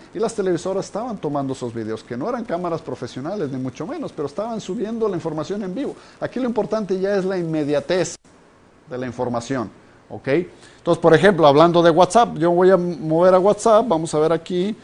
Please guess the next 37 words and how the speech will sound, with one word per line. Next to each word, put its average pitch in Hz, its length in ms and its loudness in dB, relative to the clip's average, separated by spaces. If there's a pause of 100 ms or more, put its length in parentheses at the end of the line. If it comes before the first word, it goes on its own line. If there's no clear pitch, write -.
(500)
me - 60 -18
conecto 156 380 0
a 156 40 4
WhatsApp, 175 420 4
obviamente 143 460 4
no 135 160 4
voy 143 180 6
a 139 80 8
ver 139 160 6
el 135 140 2
chat 143 260 2
de 135 120 -2
Víctor 147 380 0
porque 113 280 -4
de 110 140 -2
repente 127 380 -4
pone 127 260 -6
cosas 127 260 -6
muy 131 160 0
raras, 123 440 0 (600)
este, 123 580 0
pero 147 240 2
vamos 139 280 2
a 131 40 2
ver 127 140 4
aquí 147 640 0
a 139 140 4
alguien, 131 340 -2
Dieguito, 135 420 0
por 104 160 -4
ejemplo, 113 320 -6
que 117 80 -6
él 117 60 -2
es 120 100 -2
más 123 160 -4
decente, 104 420 -6 (520)
¿ok? - 180 -10